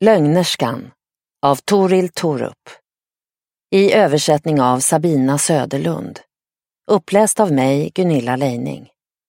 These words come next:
Ett.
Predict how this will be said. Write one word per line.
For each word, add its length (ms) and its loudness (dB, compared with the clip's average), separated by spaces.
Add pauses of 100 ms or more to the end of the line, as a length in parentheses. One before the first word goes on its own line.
(3750)
Ett. 560 -8